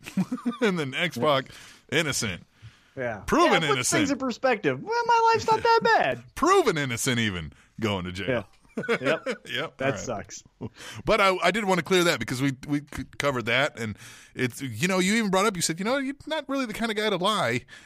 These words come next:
Speaker 1: And he's been pretty
Speaker 2: That, yeah,
Speaker 1: vocal,
Speaker 2: that was
Speaker 1: you know.
Speaker 2: my number one thing, is he's such an open book, and how adamant and just forthright he was with, "No, I didn't do that shit. I w-, I just, just like, nah."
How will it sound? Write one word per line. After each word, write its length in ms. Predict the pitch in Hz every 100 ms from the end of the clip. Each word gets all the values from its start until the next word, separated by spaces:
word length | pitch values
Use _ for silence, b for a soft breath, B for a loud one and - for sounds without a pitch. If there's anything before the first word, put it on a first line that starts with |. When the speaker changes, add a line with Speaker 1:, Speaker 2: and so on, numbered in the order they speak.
| B B B
Speaker 1:
And 100 | -
he's 120 | 135 151
been 180 | 156
pretty 240 | 139 156 196
Speaker 2:
That, 160 | 214 185
yeah, 140 | 226
Speaker 1:
vocal, 180 | 294 143
Speaker 2:
that 140 | 135
was 100 | 339
Speaker 1:
you 60 | -
know. 60 |
Speaker 2:
my 100 | 254
number 220 | 233 240 240
one 240 | 220 202
thing, 360 | 196 214 165 147
is 220 | 156 139
he's 260 | - 254
such 240 | - 247 233
an 140 | 202
open 420 | - 208 214 180 135
book, 540 | 151 196 147 127 - B B B -
and 100 | 170
how 280 | 190 196 -
adamant 760 | 170 202 226 220 214 190 - - - -
and 400 | 170 165 151 139
just 300 | 165 151 - _
forthright 500 | 175 220 240 147 139
he 140 | 135 143
was 500 | 135 131 131 123 120
with, 340 | 143 135 - -
"No, 380 | 165 185 120 98
I 140 | 139
didn't 220 | 160 120
do 120 | 117 113
that 200 | 107 -
shit. 280 | 131 131 B B B -
I 100 | 190
w-, 200 | 208 196
I 100 | 180
just, 160 | 185 156 160 - 143
just 200 | 165 160
like, 220 | 147 127
nah." 320 | 123 147 104